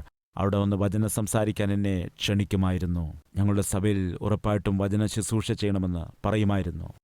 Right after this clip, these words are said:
സഹോദരീ, സഹോദരാ, ആദ്യത്തെ പ്രാവശ്യം എനിക്ക് ഉത്തരം കിട്ടിയില്ല, രണ്ടാം പ്രാവശ്യം ഉത്തരം കിട്ടിയില്ല, മൂന്നാം പ്രാവശ്യവും കിട്ടിയില്ല, നാലാം പ്രാവശ്യം ഉത്തരം കിട്ടിയില്ല. എന്നാൽ ഞാൻ എന്തു ചെയ്തെന്നറിയാമോ? വീണ്ടും വീണ്ടും എൻ്റെ ശ്രമം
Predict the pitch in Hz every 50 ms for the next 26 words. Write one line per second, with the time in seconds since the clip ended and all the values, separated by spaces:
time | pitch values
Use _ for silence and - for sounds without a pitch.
0 | _ _ _ _ _ _ _ _ _ _ _ _ - - 120 117 104 120 117 107
1 | 113 117 113 113 104 - - 98 85 95 98 87 95 90 85 80 80 - - _
2 | _ _ _ _ _ _ - 92 101 110 113 107 - 123 101 117 117 113 - -
3 | 107 110 107 104 - 113 104 98 98 92 - 107 107 101 101 85 - 95 90 85
4 | 82 78 78 - - _ _ - 104 107 110 120 120 117 107 117 117 113 104 -
5 | 110 110 104 - 107 101 101 92 101 - - 98 92 87 87 82 78 - _ -
6 | 101 107 113 113 117 113 110 104 113 107 107 101 - 110 104 101 104 101 90 98
7 | 82 95 95 87 85 82 78 78 - - - 107 110 123 131 131 127 117 127 123
8 | 117 - 127 113 107 - 117 113 110 101 107 87 - 104 98 95 95 95 90 82
9 | 78 - _ _ _ _ _ _ _ _ - - 104 104 98 95 104 117 131 135
10 | 127 135 135 127 - 120 110 110 104 104 98 95 95 92 90 92 90 87 82 80
11 | - _ _ _ _ _ - 85 104 117 120 120 120 113 104 92 107 113 113 110
12 | 104 98 98 95 92 92 87 - - 101 104 107 104 101